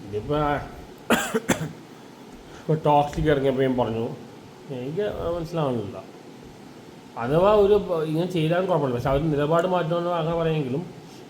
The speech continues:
ഈ ഭയങ്കര ഐറ്റം ഡാൻസ് ആയിട്ടൊന്നും എനിക്ക് തോന്നിയില്ല. വലിയ വൾഗാരിറ്റി ഒന്നും അങ്ങനെ ഒന്നും ഇ-, ഇ-, ഇല്ല,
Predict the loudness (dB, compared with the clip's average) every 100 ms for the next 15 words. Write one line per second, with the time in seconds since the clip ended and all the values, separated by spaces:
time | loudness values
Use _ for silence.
0 | -4 2 2 4 4 2 2 0 0 0
1 | -2 0 2 2 2 0 2 0 -2 -8
2 | -14 -16 -18 -18 -20 -20 -20 -20 -18 -18
3 | -18 -6 -2 4 4 4 4 2 2 2
4 | 2 2 2 2 2 2 2 2 0 2